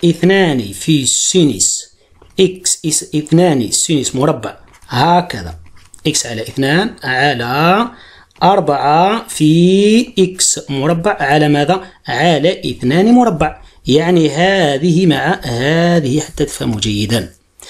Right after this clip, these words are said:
فلما أكيد الإكس يؤول إلى الصفر، تصبح لنا تساوي لنا ليميت اثنان في سينوس مربع إكس على اثنان على ماذا؟ على أربعة في إكس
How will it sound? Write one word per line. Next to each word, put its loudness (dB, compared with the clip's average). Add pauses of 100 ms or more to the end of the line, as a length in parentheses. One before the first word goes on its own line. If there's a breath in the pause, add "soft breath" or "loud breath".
(240 loud breath)
فلما 0
أكيد -2
الإكس -2
يؤول 0
إلى -2
الصفر، -4 (120)
تصبح -2
لنا 2 (100)
تساوي -4
لنا -4
ليميت 0 (1120 loud breath)
اثنان 2 (540)
في 2
سينوس -2
مربع -2
إكس -2
على -6
اثنان 0 (440 soft breath)
على 2
ماذا؟ -2 (420 loud breath)
على 2
أربعة 0
في 0
إكس -2